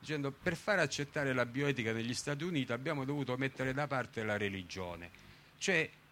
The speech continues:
la bioetica è nata, qui in Italia, mm, forse lo sapete, si discute tra bioetica cattolica, bioetica laica,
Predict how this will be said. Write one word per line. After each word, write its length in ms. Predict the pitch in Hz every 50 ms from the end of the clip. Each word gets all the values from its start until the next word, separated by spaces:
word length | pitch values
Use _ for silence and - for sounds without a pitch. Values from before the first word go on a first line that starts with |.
| - - - - - -
la 120 | 151 185
bioetica 600 | 180 185 233 226 202 170 135 107 135 135 131 175
è 20 |
nata, 500 | 180 196 196 180 165 135 110 104 - 117
qui 200 | 110 - - 196
in 60 | 180 156
Italia, 360 | 147 143 165 156 143 135 127
mm, 460 | 123 123 120 123 120 120 120 120 113
forse 360 | 110 - - 135 120 - - 117
lo 140 | 113 107
sapete, 540 | 101 - 110 98 - 143 147 139 135 120 107
si 140 | 95 - 123
discute 360 | 113 110 - - 135 127 120
tra 140 | 117 123 117
bioetica 540 | 110 113 127 131 127 120 127 117 120 117 113
cattolica, 800 | - 117 110 - - - - 135 131 127 127 120 117 107 120 117
bioetica 640 | 110 104 113 117 120 120 120 135 123 113 117 117 117
laica, 420 | 120 127 131 127 120 95 113 104